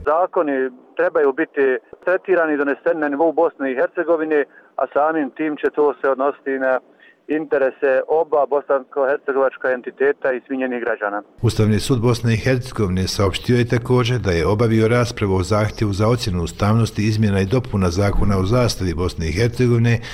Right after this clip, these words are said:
Speaker 2: koji je podnio srpski član predsjedništva Bosne i Hercegovine Milorad Dodik, i da će se o njemu izjasniti na nekoj od narednih sjednica. Iz Banja Luke za Radio Slobodna Evropa, Erdogan Katana.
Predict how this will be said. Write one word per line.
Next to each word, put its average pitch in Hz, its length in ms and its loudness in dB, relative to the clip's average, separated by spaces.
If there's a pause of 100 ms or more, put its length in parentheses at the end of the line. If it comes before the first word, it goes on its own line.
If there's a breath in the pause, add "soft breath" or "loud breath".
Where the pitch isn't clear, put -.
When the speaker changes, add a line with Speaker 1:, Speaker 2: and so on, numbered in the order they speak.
(100)
Speaker 2:
koji 143 220 2
je 131 120 0
podnio 131 400 0
srpski 117 360 -4
član 113 280 0
predsjedništva 107 580 -2
Bosne 101 300 0
i - 20 2
Hercegovine 98 480 0
Milorad 87 360 0
Dodik, 123 440 0 (280 loud breath)
i 135 100 2
da 139 120 2
će 127 160 -2
se 127 180 -2
o 127 60 4
njemu 123 260 2
izjasniti 110 720 0
na 127 120 -2
nekoj 117 500 2
od 120 160 0
narednih 82 460 -2
sjednica. 92 640 0 (360 loud breath)
Iz 135 140 2
Banja 120 200 2
Luke 107 300 0
za 90 120 0
Radio 73 240 -2
Slobodna 117 360 0
Evropa, 107 500 0 (260)
Erdogan 92 360 0
Katana. 85 520 -2